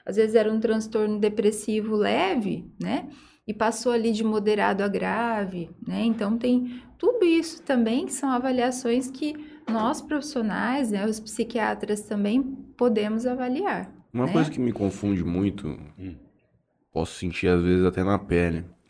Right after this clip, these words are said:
Speaker 1: Uhum.
Speaker 2: Você deve receber muita gente lá que fala, "Ah, eu tô ansioso", e na verdade é um quadro de depressão, ou eventualmente o contrário.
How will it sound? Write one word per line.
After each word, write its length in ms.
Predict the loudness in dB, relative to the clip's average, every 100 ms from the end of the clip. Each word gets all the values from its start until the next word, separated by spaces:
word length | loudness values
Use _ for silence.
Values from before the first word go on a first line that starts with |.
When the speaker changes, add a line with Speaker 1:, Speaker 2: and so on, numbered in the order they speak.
| _ _ _ _
Speaker 1:
Uhum. 200 | 0 2 2
Speaker 2:
Você 120 | 4
deve 120 | 4
receber 280 | 4 6 6
muita 340 | 6 4 4
gente 320 | 4 2 2
lá 320 | 2 4 4 4
que 140 | -2
fala, 420 | -2 2 4 2 -4
"Ah, 140 | -4 -2
eu 80 | -2
tô 180 | -2 -2
ansioso", 800 | -2 0 4 6 4 2 -4 -6
e 40 |
na 100 | -4
verdade 300 | -2 0 0
é 40 | -2
um 60 |
quadro 320 | -2 -2 -2
de 100 | -6
depressão, 760 | -6 -4 -2 -4 -2 0 0 0
ou 100 | 0
eventualmente 500 | 0 -2 -4 -4 -4
o 40 |
contrário. 600 | -4 -4 -2 4 4 4